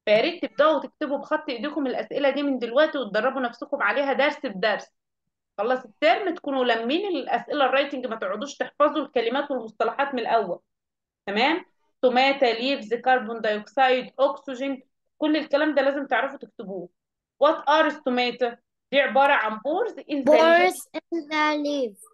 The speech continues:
Speaker 1: فتحات في الليفز، فتحات في الإيه؟ في الليفز. Gases بتسمح للجاز إن هي move in and out of the plant through stomata. طيب، دي كده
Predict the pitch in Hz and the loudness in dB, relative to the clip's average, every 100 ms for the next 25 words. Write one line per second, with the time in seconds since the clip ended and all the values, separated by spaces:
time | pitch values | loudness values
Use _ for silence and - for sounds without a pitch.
0 | - 247 240 247 - 539 - 302 247 226 | -6 -6 -6 -8 -4 -6 -4 -6 -6 -6
1 | 196 156 _ _ 220 220 - 294 - 214 | -8 -10 _ _ -14 -10 -4 -4 -4 -6
2 | 196 220 - 247 208 170 - _ _ _ | -4 -6 -6 -8 -6 -8 -10 _ _ _
3 | _ _ - 262 349 - 539 554 214 269 | _ _ 0 4 4 4 0 0 -6 -10
4 | 269 269 262 220 190 240 320 330 - 247 | -2 -2 0 -4 2 4 4 2 -6 -2
5 | 254 240 247 285 269 _ 262 349 - 220 | 0 0 2 2 2 _ 0 0 -2 -8
6 | 226 - 254 294 311 - 233 185 214 208 | -6 -4 2 2 0 -8 -12 -4 -4 -2
7 | 214 190 160 - _ _ _ _ - 262 | 0 0 -2 -10 _ _ _ _ -12 -6
8 | 311 494 _ 247 220 196 185 156 - _ | -2 -2 _ -8 -4 -6 -6 -14 -16 _
9 | _ _ 196 180 156 _ _ _ _ _ | _ _ 0 0 -2 _ _ _ _ _
10 | 285 285 349 539 571 | -12 -6 -2 -2 -4